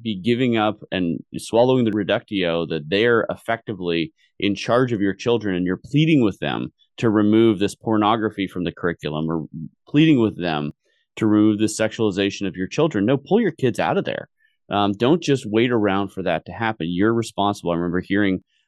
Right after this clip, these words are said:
one of the teachers on Libs of TikTok who just looked like a horrible person saying, you know, "Well, you know, our, I'm a guardian during the day and the parents are guardians." You know, he didn't even call them, uh, parents. You call them guardians,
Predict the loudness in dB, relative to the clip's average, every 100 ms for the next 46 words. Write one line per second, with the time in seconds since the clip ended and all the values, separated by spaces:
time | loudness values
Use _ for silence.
0 | -2 2 4 4 2 0 -2 0 2 0
1 | 0 -2 -2 0 0 0 -2 -4 -4 -8
2 | -2 0 0 -2 _ _ _ _ -2 -2
3 | -2 -4 -6 _ -12 -4 -2 -2 -2 -4
4 | -4 0 0 0 -2 0 0 -2 -6 -8
5 | _ _ _ -4 0 2 2 2 2 2
6 | 2 2 4 2 0 0 0 0 0 0
7 | 0 -4 _ -2 0 0 -2 0 0 0
8 | 0 -2 -2 -6 -6 -2 0 0 0 -2
9 | -4 0 2 4 2 0 -2 -4 -4 -4
10 | -4 -6 -2 -2 0 0 -2 -6 -12 _
11 | -2 2 4 6 6 6 4 2 2 2
12 | -2 -6 -6 -6 -2 0 2 0 -4 0
13 | 0 0 0 2 2 0 -2 -6